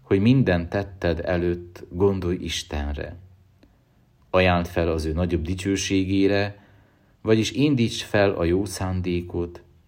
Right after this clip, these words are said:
így vagy hasonló módon fohászkodva: „Istenem,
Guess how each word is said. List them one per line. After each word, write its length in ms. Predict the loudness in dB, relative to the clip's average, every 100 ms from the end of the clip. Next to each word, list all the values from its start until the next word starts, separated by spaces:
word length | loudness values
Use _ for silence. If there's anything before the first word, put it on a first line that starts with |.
| _ _
így 400 | -6 -4 -4 -4
vagy 220 | -6 -6
hasonló 560 | -4 -4 -2 -4 -2 -2
módon 320 | -2 -4 -6
fohászkodva: 1040 | -6 -4 -4 -4 -8 -8 -10 -6 -6 -8 -10 -18 _ _ _ _ _ _
„Istenem, 680 | -8 -6 -4 -2 -2 -4